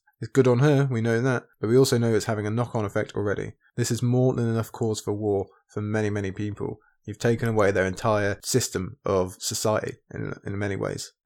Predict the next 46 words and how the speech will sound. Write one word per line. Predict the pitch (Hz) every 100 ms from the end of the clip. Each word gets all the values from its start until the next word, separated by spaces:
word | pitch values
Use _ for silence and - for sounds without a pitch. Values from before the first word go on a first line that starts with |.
| _ -
But | 147
Dany | 214 208
is | 165 160
actually | 156 147
thinking | 143 135 131 123
of | 120
a | -
slightly | - - 226 170
more | 151 147
micro | 123 127 156 147 107
view | 101 98 -
at | 110
this | 107
very | 113 110
moment, | 110 101 95 -
purely | - 160 156 123
of | -
the | 110
city | 143 135 123
that | 117 -
she's | -
trying | - 123
to | 110
save | - 120 113 110
and | 107 107
rule. | 107 - - _ 117
Yes, | 123 135 -
it | - -
is | 143 147
good | 117 107 -
we | 113
got | 107 104
rid | 104
of | -
slaves, | 143 139 131 - _ -
but |
we | 151
still | - 151 135 117
have | 127 -
to | -
produce | 104 101
something. | - 147 - -
We | -
still | 135 120
need | 101
money, | 113 135 101